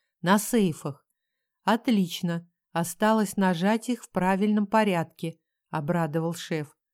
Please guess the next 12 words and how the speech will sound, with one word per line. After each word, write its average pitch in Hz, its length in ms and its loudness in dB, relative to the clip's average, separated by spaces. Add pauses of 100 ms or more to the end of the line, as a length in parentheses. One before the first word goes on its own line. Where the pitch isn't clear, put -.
(420)
«А 151 140 -6
какой 190 400 0
порядок 156 580 -2
правильный?» — 180 720 0 (300)
поинтересовалась 196 1080 2
Кира. 175 440 -2 (520)
«Хрен 226 400 4
его 147 200 2
знает», 147 480 -2 (360)
честно 170 400 0
признался 165 640 -2
начальник. 160 720 -4